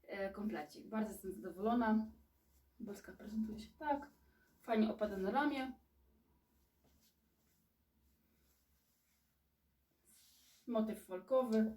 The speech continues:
Ostatnio bardzo lubię ten motyw. Ładnie się prezentuje. Myślę, że jest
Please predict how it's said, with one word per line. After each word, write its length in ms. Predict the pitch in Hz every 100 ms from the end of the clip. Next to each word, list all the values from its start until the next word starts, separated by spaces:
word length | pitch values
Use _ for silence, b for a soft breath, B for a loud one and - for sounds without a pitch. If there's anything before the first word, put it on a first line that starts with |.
| - _ _ _ _ _ _ _ _ _ _ _ _ _ -
Ostatnio 460 | 196 - 214 196
bardzo 300 | 175 175 -
lubię 200 | 220 226
ten 180 | 214 208
motyw. 480 | 202 196 185 170 - _ _ -
Ładnie 280 | 190 359
się 160 | 359 -
prezentuje. 680 | 208 175 180 220 214 196 196 _ _ _ - _ _ _ _ _
Myślę, 340 | - 214 214 185
że 140 | 180
jest 340 | 170 170 -